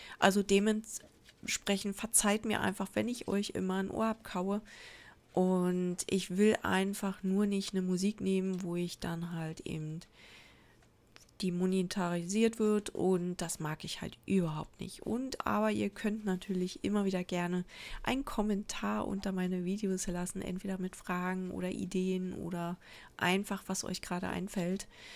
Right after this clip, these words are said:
Oder halt ein Däumchen nach oben oder ein Abo. Ich freue mich mega drüber. Und wie gesagt, es ist alles freiwillig. Und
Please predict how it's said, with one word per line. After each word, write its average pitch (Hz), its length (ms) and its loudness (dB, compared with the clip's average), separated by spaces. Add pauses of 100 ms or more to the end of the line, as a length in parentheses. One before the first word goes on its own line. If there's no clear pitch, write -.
(760)
Oder 185 340 6
halt 180 340 0
ein 277 200 -2
Däumchen 208 400 0
nach 190 160 0
oben 175 400 -2
oder 185 240 -2
ein 185 220 -4
Abo. 185 360 -2
Ich 185 160 -4
freue - 200 -6
mich 202 220 -8
mega 185 600 0
drüber. 185 380 -2 (520)
Und 175 720 -2 (380)
wie 190 100 0
gesagt, 175 220 0
es 165 60 -6
ist - 180 -6
alles 185 260 4
freiwillig. 170 800 -2
Und 160 560 -4